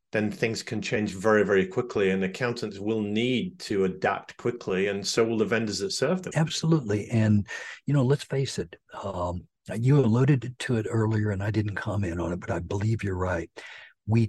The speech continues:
Speaker 2: tend in the accounting profession to lag the market by, it used to be about two years. Now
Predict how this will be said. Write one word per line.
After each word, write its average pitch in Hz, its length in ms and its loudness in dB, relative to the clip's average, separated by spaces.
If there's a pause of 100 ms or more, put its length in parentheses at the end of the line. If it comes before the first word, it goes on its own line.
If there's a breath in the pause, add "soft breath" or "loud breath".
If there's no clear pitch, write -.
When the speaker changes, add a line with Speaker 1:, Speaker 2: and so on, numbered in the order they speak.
Speaker 2:
tend 151 400 6
in 139 140 4
the 127 100 4
accounting 117 460 -2
profession 92 580 -8
to 90 120 -6
lag 95 420 -4
the 90 80 -6
market 90 580 -2
by, 85 320 -4 (220)
it 98 120 -2
used 127 260 6
to 104 60 0
be 92 140 -4
about 85 380 -4
two 101 260 0
years. - 600 -4 (240)
Now 127 480 4